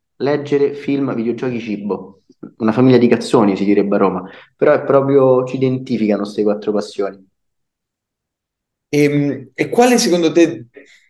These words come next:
Speaker 2: tra tutte, è quella che poi ti ha aiutato effettivamente nel, nel food blogging, tra queste?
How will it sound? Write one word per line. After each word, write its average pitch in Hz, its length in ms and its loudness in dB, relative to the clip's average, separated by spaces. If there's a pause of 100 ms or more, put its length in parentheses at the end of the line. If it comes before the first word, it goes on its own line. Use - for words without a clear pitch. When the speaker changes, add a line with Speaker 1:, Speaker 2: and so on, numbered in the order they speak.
(360)
Speaker 2:
tra 135 220 2
tutte, 147 800 2
è 127 140 -6
quella 135 260 2
che 127 220 -2
poi 143 160 2
ti 139 100 0
ha - 20 6
aiutato 127 460 2
effettivamente 123 760 -4
nel, 117 300 -4
nel 113 180 -4
food 117 240 -10
blogging, 120 600 -4 (800)
tra 117 160 -6
queste? 120 680 -2